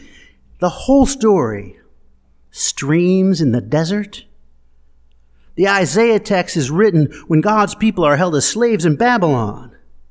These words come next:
It was a promise that God would free them and bring salvation to all of them, not individually, but together. After Spindletop in Texas,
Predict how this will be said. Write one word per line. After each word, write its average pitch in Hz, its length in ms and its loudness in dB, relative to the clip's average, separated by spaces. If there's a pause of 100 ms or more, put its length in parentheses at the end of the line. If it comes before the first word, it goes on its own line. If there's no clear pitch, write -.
(580)
It 208 60 2
was 175 120 2
a 170 60 -2
promise 254 380 0
that 139 120 -6
God 233 300 0
would 165 120 0
free 277 480 2
them 151 300 2
and 151 220 -2
bring 277 340 0
salvation 240 640 0
to 220 100 0
all 254 320 2
of 175 120 -2
them, 107 420 -2 (880)
not 233 340 -2
individually, 190 760 2
but 233 260 -4
together. 190 720 -2 (1400)
After 196 300 -4
Spindletop 160 800 0
in 127 140 -4
Texas, - 760 -8